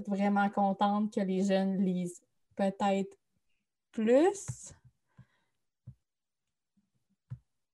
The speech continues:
What the fuck ?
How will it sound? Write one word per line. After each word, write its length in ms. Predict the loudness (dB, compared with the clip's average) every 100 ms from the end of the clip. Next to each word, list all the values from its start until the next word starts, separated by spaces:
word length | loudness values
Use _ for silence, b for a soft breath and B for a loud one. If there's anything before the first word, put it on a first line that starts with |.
| _ _ _ _ _ _ _ _ _ _ _ _ _ _ -20 _ _ _ -10
What 100 | -4
the 160 | 2 2
fuck ? 680 | 0 2 6 6 6 4 2